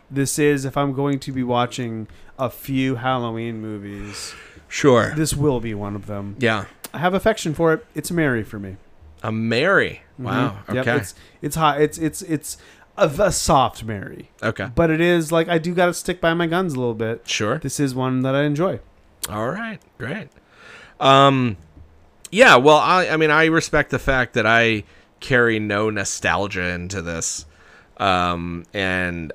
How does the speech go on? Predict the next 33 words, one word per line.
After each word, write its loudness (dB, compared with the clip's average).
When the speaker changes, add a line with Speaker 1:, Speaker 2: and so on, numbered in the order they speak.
Speaker 2:
I 2
think -6
that -2
this 2
is 0
probably 8
better 2
than 0
at -4
least -4
a 4
handful 0
of -4
Friday 2
the -10
thirteenth -8
movies -8
that -4
I -2
did 2
watch -4
as -8
a -8
younger -8
person, -10
uh, -2
and -4
probably -4
feel -2
more -6
fondly -8
about. -8
Speaker 1:
Sure. -4